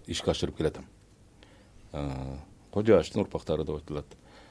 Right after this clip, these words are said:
Чын да баштаганда ошол Кожо Аштын аскасында баштагам. Колдон келишинче чакырып. Мен өзүм дагы аракет кылып уюштурган, э, бейөкмөт уюмдар бир нече. М, анан ошо кече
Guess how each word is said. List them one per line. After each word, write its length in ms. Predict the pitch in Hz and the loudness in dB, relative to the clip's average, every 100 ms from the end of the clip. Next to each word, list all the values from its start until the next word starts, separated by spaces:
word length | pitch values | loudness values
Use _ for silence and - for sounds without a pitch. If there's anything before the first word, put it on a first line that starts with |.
| - - | -20 -16
Чын 220 | - 139 | 2 4
да 100 | 143 | 6
баштаганда 460 | 98 101 104 92 92 | 6 4 4 4 4
ошол 200 | 90 92 | 4 4
Кожо 220 | 92 87 | 6 6
Аштын 180 | 85 85 | 6 2
аскасында 400 | - 82 - 76 73 | -2 -4 -4 -6 -6
баштагам. 400 | - - 98 135 - - - - - - - - | -8 -8 -6 -6 -12 -20 -20 -20 -20 -20 -16 -2
Колдон 260 | 85 80 | 0 2
келишинче 400 | 80 76 85 76 | 2 0 -2 -4
чакырып. 340 | 73 85 - 73 - - - - - - - - | -2 -2 -4 -8 -12 -20 -20 -20 -20 -20 -20 -4
Мен 180 | 101 120 | 8 10
өзүм 400 | 123 123 135 131 | 10 10 12 12
дагы 220 | 127 120 120 | 12 12 10
аракет 320 | 123 120 - | 10 6 6
кылып 220 | 120 120 | 8 10
уюштурган, 540 | 117 113 113 113 107 - - | 10 8 8 8 8 6 -2
э, 260 | 95 90 | 0 2
бейөкмөт 640 | 82 73 110 120 - 110 101 | 2 6 8 8 10 8 10
уюмдар 440 | 110 107 104 - - | 10 12 10 8 2
бир 220 | 92 101 | 4 8
нече. 400 | 107 98 107 104 156 - - - - - | 10 8 8 4 2 -14 -20 -20 -16 -4
М, 440 | 80 78 78 78 82 | -2 0 0 0 2
анан 140 | 92 | 4
ошо 180 | 107 107 90 | 4 4 4
кече 320 | 101 - 82 | 2 4 2